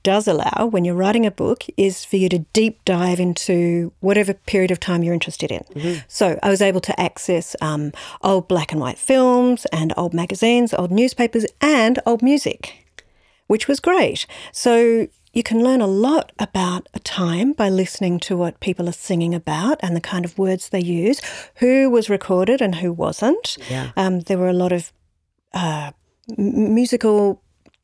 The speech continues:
Speaker 1: uh, periods and names and songs that I kept reading about that I can't hear because those people weren't recorded. So I gathered together as much as I could because it's like a capsule of the society and the culture,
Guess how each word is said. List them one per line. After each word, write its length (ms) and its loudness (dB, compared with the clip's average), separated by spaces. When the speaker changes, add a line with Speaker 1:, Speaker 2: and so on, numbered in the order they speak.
Speaker 1:
uh, 300 0
periods 540 2
and 280 0
names 500 2
and 200 -2
songs 520 0
that 100 0
I 40 0
kept 240 -6
reading 420 2
about 260 0
that 80 0
I 60 0
can't 340 -8
hear 540 0
because 280 -6
those 160 -4
people 320 -4
weren't 200 -4
recorded. 580 -6
So 160 0
I 60 2
gathered 400 2
together 260 0
as 120 -2
much 200 -2
as 80 -8
I 80 0
could 560 -2
because 220 -2
it's 180 -4
like 180 -6
a 60 -6
capsule 920 -4
of 220 0
the 340 0
society 720 -2
and 160 -2
the 60 -6
culture, 680 -4